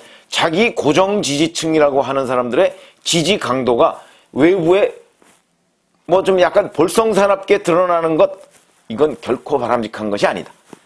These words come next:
그런 점에서 본다면 제가 아까 말씀드렸죠? 당내에서도 이런 사람들의 활동이 본격화되는 데 대해서 우려가 있다. 반면에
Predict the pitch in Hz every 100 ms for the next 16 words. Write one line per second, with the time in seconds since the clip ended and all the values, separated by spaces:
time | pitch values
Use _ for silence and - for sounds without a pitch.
0 | _ - 240 240 240 233 233 226 233 285
1 | - _ - 202 196 196 196 175 185 170
2 | - - _ _ 170 202 220 214 202 185
3 | 185 165 - _ - 151 170 156 143 139
4 | 131 120 147 - _ - 185 180 170 160
5 | - _ _ _ 120 127 123 120 135 196
6 | - 143 156 208 - 175 165 151 139 127
7 | 120 117 190 - _ _ 113 123 123 139
8 | 190 110 - - _ _ _ - 123 151
9 | 190 151 71